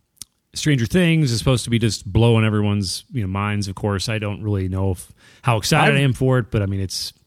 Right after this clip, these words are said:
Speaker 1: you know,
Speaker 2: I've sat
Speaker 1: it's
Speaker 2: down and tried to watch the first episode of that a few times, but I always get, like, I go, "Eh, I'll get back to it," and I never do.
Speaker 1: Like, of the series, like,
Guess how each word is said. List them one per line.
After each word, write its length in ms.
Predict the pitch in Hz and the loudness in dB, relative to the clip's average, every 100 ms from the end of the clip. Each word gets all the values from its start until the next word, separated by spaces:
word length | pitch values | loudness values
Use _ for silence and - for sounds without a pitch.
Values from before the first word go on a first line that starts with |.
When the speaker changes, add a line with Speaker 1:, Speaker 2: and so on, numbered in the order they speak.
| _ _ | _ _
Speaker 1:
you 260 | _ _ - | _ _ -6
know, 60 | - | -2
Speaker 2:
I've 100 | 147 | 2
sat 180 | 202 214 | 2 2
Speaker 1:
it's 80 | 202 | 2
Speaker 2:
down 100 | 190 | 2
and 80 | |
tried 160 | 180 175 | 2 2
to 60 | 147 | 4
watch 180 | 147 143 | 2 0
the 80 | |
first 300 | 127 143 - | 0 0 0
episode 240 | - 123 123 | -6 0 2
of 60 | |
that 120 | 120 110 | 2 2
a 40 | |
few 200 | - 120 | 0 -2
times, 300 | - 131 135 | 0 0 0
but 140 | 113 110 | 0 0
I 80 | |
always 220 | 123 120 104 | 2 0 0
get, 200 | 120 - _ _ - 147 | -4 -4 _ _ -20 -6
like, 240 | 120 110 117 | -4 -4 -4
I 80 | |
go, 140 | 117 175 | -2 0
"Eh, 100 | 190 | 0
I'll 140 | 170 | 0
get 160 | 151 123 | -2 2
back 240 | 123 127 | 2 2
to 160 | - 135 | 2 2
it," 20 | |
and 80 | 123 | 4
I 60 | |
never 200 | 120 110 | 2 2
do. 200 | 95 85 80 | 0 0 4
Speaker 1:
Like, 140 | 123 | 4
of 100 | 131 | 4
the 80 | 107 | 4
series, 460 | - 131 180 220 | 2 2 2 0
like, 120 | - | 2